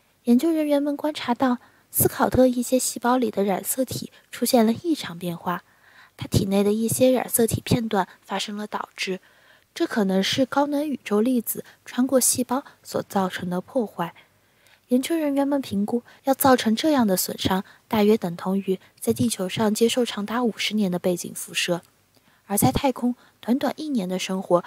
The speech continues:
就会造成这样的后果。另外，研究人员们还发现，斯考特的端粒长度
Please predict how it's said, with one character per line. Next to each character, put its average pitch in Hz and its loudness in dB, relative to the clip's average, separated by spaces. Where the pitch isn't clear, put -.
就 - -6
会 190 2
造 185 -4
成 - -16
这 269 0
样 214 0
的 170 -8
后 165 -2
果。 - -8
另 202 2
外， 185 0
研 185 2
究 233 2
人 214 2
员 196 2
们 202 0
还 - -8
发 226 -4
现， 233 0
斯 - 0
考 214 -6
特 - 4
的 233 0
端 247 2
粒 285 -6
长 - -4
度 190 -4